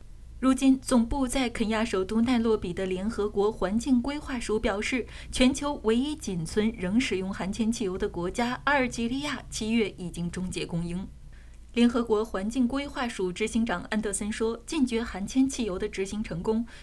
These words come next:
对于全球卫生和我们的环境是重大的里程碑。”甚至直到二十年前，还有一百多个国家仍在使用含铅汽油，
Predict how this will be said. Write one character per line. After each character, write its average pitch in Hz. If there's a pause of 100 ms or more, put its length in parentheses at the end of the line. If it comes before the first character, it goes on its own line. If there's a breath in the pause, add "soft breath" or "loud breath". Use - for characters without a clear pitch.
对 247
于 220
全 202
球 240
卫 226
生 240
和 190
我 202
们 156
的 180
环 175
境 277
是 190
重 247
大 175
的 170
里 160
程 175
碑。” 214 (720 loud breath)
甚 320
至 277
直 247
到 262
二 285
十 240
年 208
前， 208
还 -
有 190
一 226
百 165
多 190
个 190
国 175
家 214
仍 180
在 240
使 185
用 175
含 170
铅 208
汽 214
油， 170